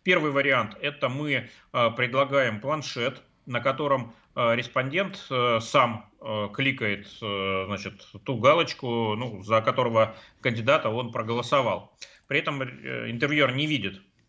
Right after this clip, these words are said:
э, галочки, таким образом конфиденциальность сохраняется. Вторая технология чуть попроще. Э, делаем, э, так называемый имитатор урны для голосования. Ну, это картонная коробка. Даем, э, значит, имитатор бюллетеня, то есть листок, где,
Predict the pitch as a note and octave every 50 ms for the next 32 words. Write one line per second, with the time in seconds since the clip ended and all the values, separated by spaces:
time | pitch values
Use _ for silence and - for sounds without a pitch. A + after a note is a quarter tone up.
0 | _ _ _ _ _ _ _ _ _ _ _ _ _ _ - D3 B2 A2+ G#2+ G2+
1 | G2+ G#2+ C3+ E3 F#3+ F3 - - - A#2 - C#3+ D3 - C#3 B2 B2+ A2+ - A#2
2 | - B2+ A2+ - C#3+ C#3+ C#3+ B2+ A#2 - C3 - C3+ C#3 C3 A2+ G#2 F#2 F2 F#2+
3 | F#2 - - D3 D#3 G#3 B3 B3 A#3+ A3 - - - - - - - _ _ -
4 | - - D#3+ E3 E3 E3 E3 D#3 C3 C#3 C3+ C3+ - C#3+ B2+ - C#3 - F3 G3
5 | G#3+ G#3+ G#3 - - F3+ E3+ D#3+ - - - - - _ - C3 B2 A#2 A2+ A2+
6 | A2 G#2 G#2 C3 D#3+ D#3 C#3+ C3+ B2 A2+ G#2+ G#2 - - B2+ A#2 G#2+ G#2 G#2 -
7 | B2 B2+ A#2 A#2+ C3+ B2+ A#2 A#2 A#2 A#2+ C3 C3+ - C#3+ A#2+ - - G#2+ G#2 -
8 | - F3 F3 F#3+ F#3 F3+ F3 E3 C#3+ D3 D3 C3+ C#3+ C#3+ C#3 C3 - D3 C3+ C3
9 | B2+ B2 A#2 A#2 A#2+ D#3 G#3 G3+ C3+ G#2+ A2+ G#2 - C3 A#2+ A2+ A#2 A2 G#2 G#2
10 | G2+ G2+ A2+ C3 C#3+ F3+ F3+ - - C#3 B2 A#2 - - - - - - _ -
11 | A2 A#2+ C3 D3 D3+ D#3 D3 C3 B2 A#2 - - C#3+ A#2 A2 A2 G#2+ G#2+ G#2+ G#2
12 | G2+ G#2 - - G2+ G2+ - A#2 A2 - A#2+ A#2+ B2 B2 C#3 B2+ C3 A#2+ G#2+ G2+
13 | A#2 A#2 B2 A#2+ A#2 - F#3 F#3 E3+ D3 - B2 A2+ A2 A2+ A#2 A2+ A2+ - D3
14 | C3+ - - - B2+ G#2+ G#2 A#2 A#2 A2 A2 G#2+ G#2+